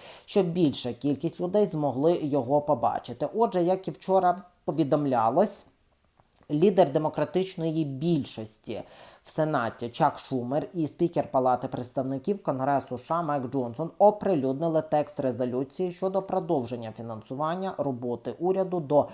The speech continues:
березня дві тисячі двадцять четвертого року. Цей текст є на сайті C N N, і, власне, можна з ним ознайомитись. Там дванадцять сторінок, і, власне, там зазначаються ось ці крайні терміни,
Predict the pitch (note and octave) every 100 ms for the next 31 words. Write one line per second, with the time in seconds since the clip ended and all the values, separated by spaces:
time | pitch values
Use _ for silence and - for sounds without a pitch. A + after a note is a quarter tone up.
0 | - - C3+ D3 D#3+ E3+ E3+ C#3+ A#2+ B2
1 | D#3 D#3+ E3 D3+ B2+ B2 A#2+ - B2+ B2+
2 | - F#3 A#3 A3 G3 - C#3+ - E3 F#3
3 | - - C#3 C#3 C3 A#2 A#2+ B2 A2 G2+
4 | - A#2+ G2+ G2 - F#2+ G#2 - C3 B2+
5 | C#3+ G#3+ B3 - - - D3 D#3 F#3+ F#3
6 | - D3+ D3 C3 D3+ E3+ D#3 B2 A#2 B2+
7 | A#2+ B2+ E3+ G#3 A#3 G3+ F#3 - E3 D3
8 | - B2+ D3 C#3 A#2+ - C3+ - G3 A3+
9 | B3 - D#3 E3+ G3 G3 F3 D3+ - -
10 | F3+ F#3 D3+ C#3+ D3 C#3+ E3 C#3 B2 A#2+
11 | B2 G2+ B2+ - - C3+ - D3+ C3 B2
12 | A#2+ G3 A#3+ A3 G3+ F3+